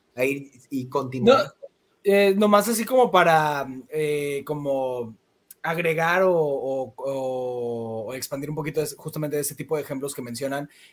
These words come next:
Speaker 2: Para mí, desde, desde la primera escena, <clears throat> literalmente la primera escena de la película ya capturaba muy bien ese, ese tipo de miedo tan específico y lo transmitía muy bien para que fuera,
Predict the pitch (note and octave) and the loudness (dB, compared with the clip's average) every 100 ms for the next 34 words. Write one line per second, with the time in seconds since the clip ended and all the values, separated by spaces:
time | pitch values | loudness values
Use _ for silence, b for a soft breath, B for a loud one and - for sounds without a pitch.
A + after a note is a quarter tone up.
0 | b F#3 F3+ G3 C4+ A#3+ G3+ F3 F#3 F3+ | b 6 6 6 4 4 2 4 4 4
1 | F3+ F3 F#3 F#3 A#3 B3 A#3 G#3+ F#3+ F3+ | 4 2 0 0 2 4 4 4 4 2
2 | F3+ G3 A3 F#3+ D#3 D#3+ F3 F3+ F3+ E3+ | -2 0 0 -2 -2 -2 -2 -2 0 0
3 | - C#3+ F3 E3+ D#3 D#3+ E3 D3+ D3 D3+ | -2 -4 -2 0 0 -2 -2 -2 0 -2
4 | D3+ D3+ D#3 D3 E3 D#3+ E3 F#3+ F3+ D#3+ | -2 -2 -2 0 -2 -2 -2 -2 -2 0
5 | F3+ D#3 F3 E3+ D#3 C#3+ - D3 D#3+ D#3+ | 0 2 0 0 -4 -4 -8 -8 -6 -4
6 | E3+ D#3+ - - C3+ E3 D#3+ E3 D#3 D#3+ | -4 -4 -8 -10 -8 -2 -2 -2 -2 -2
7 | D#3 D3+ B2+ - C#3+ D3 D#3 | -2 -2 -4 -6 -4 -2 -2